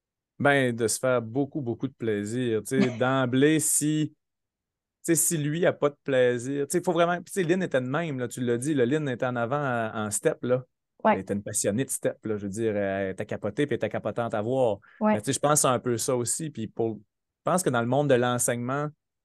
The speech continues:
Speaker 1: puis même, je peux transférer ça dans le coaching ou dans, dans, dans, même
Speaker 2: Mm.
Speaker 1: dans le parenting, à la limite, ben, il
Speaker 2: Oui.
Speaker 1: faut qu'en avant, quand tu donnes ton show, que t'aimes ça, puis que tu le laisses paraître, que t'aimes ça, que c'est pas, euh,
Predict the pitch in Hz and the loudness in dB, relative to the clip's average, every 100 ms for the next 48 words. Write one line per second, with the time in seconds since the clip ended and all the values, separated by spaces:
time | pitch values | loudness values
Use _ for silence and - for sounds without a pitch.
0 | _ - 107 123 131 - 113 - 117 - | _ -12 -6 -4 -6 -6 -8 -6 -8 -4
1 | 113 110 131 120 113 120 107 - 139 139 | -2 -2 -4 -4 -4 -4 -4 -4 -4 -2
2 | 120 107 101 98 98 95 95 95 _ _ | -4 -2 -2 -2 -4 -6 -8 -10 _ _
3 | _ 110 117 113 107 147 120 123 123 147 | _ -2 0 0 0 2 4 4 4 2
4 | 151 131 123 131 156 - - _ - 110 | 2 2 2 0 -2 -4 -20 _ -6 4
5 | 202 185 180 139 131 127 120 147 160 165 | 6 6 6 4 4 0 2 0 0 -2
6 | 127 - 127 131 127 127 113 110 151 160 | -4 -2 0 0 2 0 0 -2 0 0
7 | 123 107 123 107 104 - 151 151 - - | -2 -2 -2 -2 -2 0 0 0 -4 -6
8 | 113 - 113 117 - 110 107 135 131 113 | -6 -4 -2 -2 0 -2 2 2 2 -4
9 | 107 107 101 127 123 107 107 104 127 131 | -4 -4 -2 0 0 -2 -6 -2 2 4
10 | 123 | 4